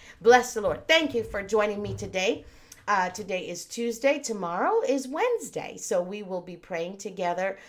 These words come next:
uh, for those who don't know the Lord. I'm excited for the opportunity to do that, to partner with him, uh, to do that. And I thank God for those who join us every, every Wednesday to do that. God bless you today.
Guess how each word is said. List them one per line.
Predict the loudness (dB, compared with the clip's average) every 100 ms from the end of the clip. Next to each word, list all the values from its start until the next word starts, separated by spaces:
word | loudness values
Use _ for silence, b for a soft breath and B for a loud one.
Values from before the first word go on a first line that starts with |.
| B B
uh, | -2 -2
for | -4
those | -2 0 -2 -4
who | -6
don't | -2 -2 0
know | -2
the | -2
Lord. | -4 -2 -2 -2
I'm | -4 -6
excited | -10 -8 -4 -4 -6 B B -6
for | -6
the | -4 -4
opportunity | -6 -8 -10 -10 -8 -8 -8
to | -8
do | -8 -10 -4
that, | -2 -4 -8
to |
partner | -20 -16 -14 -10 -8 -8
with | -6 -8 -8
him, | -8 -8 -10 B B B
uh, | -10 -10
to | -10 -12
do | -12 -14
that. | -12 -14 -14
And | -12
I | -12
thank | -10 -10 -10 -10
God | -10 -10 -12
for | -10 -10 -10 B B
those | -4 -4 -4 -10
who | -12 -14
join | -8 -4 -4 -4
us | -8 -12 -10
every, | -10 -10 -12 -12
every | -10 -8 -8
Wednesday | -8 -8 -10 -10
to | -10
do | -10 -10
that. | -8 -12 -8
God | 4 4 4
bless | 0 0 0 -8
you |
today. | -10 -2 0 0 -2